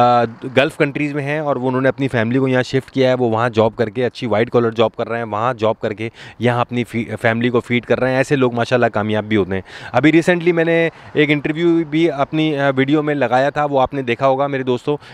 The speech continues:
कि किस तरीके से माशाल्लाह वहाँ एक फैमिली ने वहीं से बैठ के, अ, आइडियलिस्टिक वेबसाइट से एक घर निकाला, वहाँ उससे बातचीत की और जब वो यहाँ पे लैंड कर गए, उन्होंने यहाँ पे आ-, आके एग्रीमेंट किया,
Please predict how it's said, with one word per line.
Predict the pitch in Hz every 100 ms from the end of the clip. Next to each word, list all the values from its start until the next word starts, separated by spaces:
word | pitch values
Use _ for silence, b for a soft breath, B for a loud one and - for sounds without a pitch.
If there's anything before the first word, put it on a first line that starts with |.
| B -
कि |
किस | 131 165
तरीके | 165 151 156
से | 147 156
माशाल्लाह | 135 127 147 139
वहाँ | 127 131 135 -
एक | 131
फैमिली | 135 120 135
ने | 143 139 B B B
वहीं | - 135 170
से | 165
बैठ | 139 135 127
के, | 143 143 B B B
अ, | 117 123 120 120 117
आइडियलिस्टिक | 127 131 143 143 - 135
वेबसाइट | 127 123 - 131 127
से | - 131 123
एक | 123 110
घर | 110 123
निकाला, | 143 127 127 123 117
वहाँ | 113
उससे | 117 - 107
बातचीत | 95 104 - 131
की | - 127 127 123 B B B
और | 113 113 113
जब | 107 110
वो | 123
यहाँ | 117 117
पे | 113
लैंड | 107 120 143
कर | 131
गए, | 120 127
उन्होंने | 123 117 113
यहाँ | 107
पे | 104
आ-, | 110 107
आके | 107 110 110
एग्रीमेंट | 104 110 135 139 120
किया, | 120 120 117